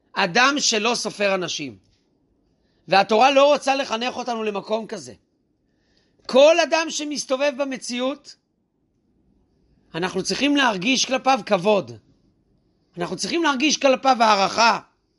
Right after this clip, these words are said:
וכשהוא בא ואומר עלינו דברים, אנחנו צריכים לתאר את עצמנו.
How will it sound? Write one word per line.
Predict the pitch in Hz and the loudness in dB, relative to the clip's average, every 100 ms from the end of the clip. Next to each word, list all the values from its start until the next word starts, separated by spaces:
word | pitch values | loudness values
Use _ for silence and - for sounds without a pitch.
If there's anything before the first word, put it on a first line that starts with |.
| _ _ _ _ _ _ _ _ - | _ _ _ _ _ _ _ _ -2
וכשהוא | 196 - 240 311 277 | 0 2 2 2 4
בא | 294 277 196 _ _ _ _ _ _ - | 4 4 0 _ _ _ _ _ _ -12
ואומר | 170 220 233 | -4 -4 0
עלינו | 294 302 269 247 | 2 4 2 0
דברים, | 180 196 190 240 285 294 - _ _ _ _ _ _ _ _ _ _ - | -2 -2 0 2 0 -2 -14 _ _ _ _ _ _ _ _ _ _ -14
אנחנו | 151 160 | -12 -10
צריכים | 170 170 214 | -8 -4 -2
לתאר | 262 262 247 269 - | -2 2 4 4 0
את | 240 | -2
עצמנו. | - 165 135 | -10 -12 -14